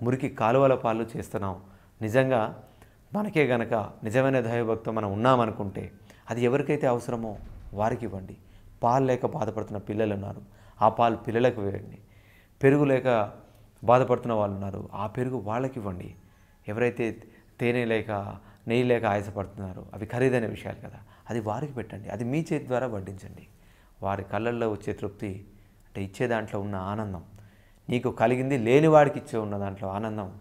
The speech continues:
ప్రపంచంలో ఏం చేసినా రాదు. ఈ నిజాన్ని మనం గ్రహించి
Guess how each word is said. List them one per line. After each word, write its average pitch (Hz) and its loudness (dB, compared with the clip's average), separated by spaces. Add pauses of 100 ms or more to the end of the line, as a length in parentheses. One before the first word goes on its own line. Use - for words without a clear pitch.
(240)
ప్రపంచంలో 107 -6
ఏం 101 -4
చేసినా 98 -6
రాదు. 90 -4 (460)
ఈ 110 -2
నిజాన్ని 110 0
మనం 92 -4
గ్రహించి 92 -6